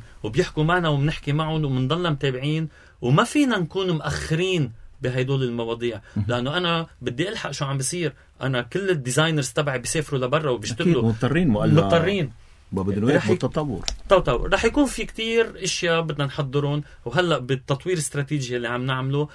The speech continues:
Speaker 1: هذا الشيء اللي عم ندرسه تنكون نحن جاهزين مثل ما قلت
Speaker 2: للمرحلة اللي جاية.
Speaker 1: للمرحلة الجاية. لأول فرصة نقدر to move forward.
Speaker 2: مهم. أستاذ
Speaker 1: وهيها.
Speaker 2: حل-، يعني ما بعرف، بالختام ننصح، يعني اليوم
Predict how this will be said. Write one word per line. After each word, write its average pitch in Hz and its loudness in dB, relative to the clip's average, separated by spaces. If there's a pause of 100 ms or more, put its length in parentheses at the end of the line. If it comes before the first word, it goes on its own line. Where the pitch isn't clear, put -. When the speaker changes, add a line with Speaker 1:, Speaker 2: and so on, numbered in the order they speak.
(160)
Speaker 1:
هذا 170 0
الشيء 139 -2
اللي 120 -2
عم 120 -6
ندرسه 127 -4
تنكون 135 -4
نحن 139 -4
جاهزين 123 -4 (440)
مثل 135 -4
ما 127 -4
قلت 127 4
Speaker 2:
للمرحلة 120 4
اللي 107 2
جاية. 90 -2
Speaker 1:
للمرحلة 147 2
الجاية. 131 0
لأول 147 2
فرصة 175 0 (400)
نقدر 147 0
to - -10
move 120 -8
forward. 76 -12
Speaker 2:
مهم. 98 -2 (960)
أستاذ 175 2
Speaker 1:
وهيها. 156 4
Speaker 2:
حل-، - 4
يعني 120 4 (800)
ما 120 0
بعرف، 127 -2
بالختام 117 2 (440)
ننصح، 135 2
يعني 113 0
اليوم 110 2